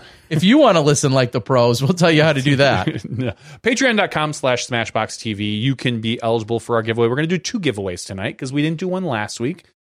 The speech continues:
Speaker 2: Unless you did one that I didn't know, Terry. But
Speaker 1: Nope, I said we'd do two.
Speaker 2: But we do two this week, is,
Speaker 1: And I
Speaker 2: was my guess.
Speaker 1: and I don't wanna spoil it with these, but I do, I wanna get these shout outs in here. These won't be it because I wanna be on brand with,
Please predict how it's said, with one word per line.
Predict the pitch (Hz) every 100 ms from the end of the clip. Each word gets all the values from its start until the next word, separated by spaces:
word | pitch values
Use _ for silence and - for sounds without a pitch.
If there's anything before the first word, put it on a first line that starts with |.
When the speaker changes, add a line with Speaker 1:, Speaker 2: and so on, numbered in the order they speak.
| -
Speaker 2:
Unless | 120 123
you |
did | 117 107
one | 107
that | 98
I | 92 95
didn't | 98
know, | 151 196 202
Terry. | 208 196
But | 190 165
Speaker 1:
Nope, | 170 -
I | 131
said | - 135
we'd | 143
do | 139
two. | 135 131
Speaker 2:
But | 131 190
we | 214
do | 214
two | 196 247 180
this | 147 143
week, | 139 139
is, | 127
Speaker 1:
And | 135
I |
Speaker 2:
was | 127 113
my | 117 113
guess. | 107 101 71 - -
Speaker 1:
and | 151
I |
don't | 175 220
wanna | 208 160
spoil | - 170 170 170
it | 170
with | 151
these, | 135 151 135
but | 156
I | 156
do, | 180
I | 165
wanna | 196 208
get | 175 175
these | 160
shout | - 127 127
outs | 131 135
in | 135
here. | 143 123
These | 156 120
won't | 160 151
be | 147 113
it | -
because | - 113 120
I | 135
wanna | 143 135
be | 135
on | 127 127 123
brand | 120 117 120 120
with, | 113 110